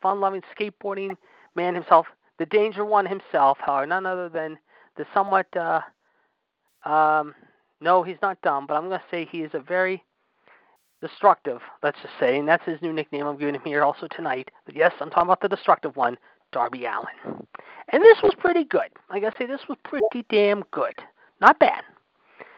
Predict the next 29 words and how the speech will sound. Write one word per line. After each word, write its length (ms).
In 160
the 120
end, 160
unfortunately, 500
the 60
Inner 160
Circle, 300
however, 340
and 140
of 80
course 280
Jake 240
Hager, 380
once 300
again, 440
find 260
a 60
way, 260
along 300
with 80
the 120
Spanish 360
goddess, 360
as 100
I 240
say, 100
the 200
Spanish 260
shithead, 440